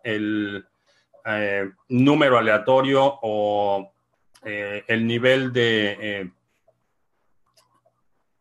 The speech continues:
certeza en, en, en, en ese número aleatorio. La blockchain no lo genera.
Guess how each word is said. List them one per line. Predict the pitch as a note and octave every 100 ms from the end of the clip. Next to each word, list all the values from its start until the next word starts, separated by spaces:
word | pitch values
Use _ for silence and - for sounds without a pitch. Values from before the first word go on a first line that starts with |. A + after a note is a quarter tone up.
| _
certeza | B2 - B2 B2 D#3 D#3+ D#3 B2 A2+ A2+
en, | A2 A2 A2
en, | A#2+ A2+ A2 A2
en, | A2 A2 A#2+ A#2+
en | A#2+
ese | B2+ B2+
número | B2+ B2 A2
aleatorio. | G#2 G2+ B2 A2+
La | G#2+
blockchain | G#2+ B2 B2+ B2 A2+
no | A#2+
lo | A#2
genera. | - A#2 B2 G#2+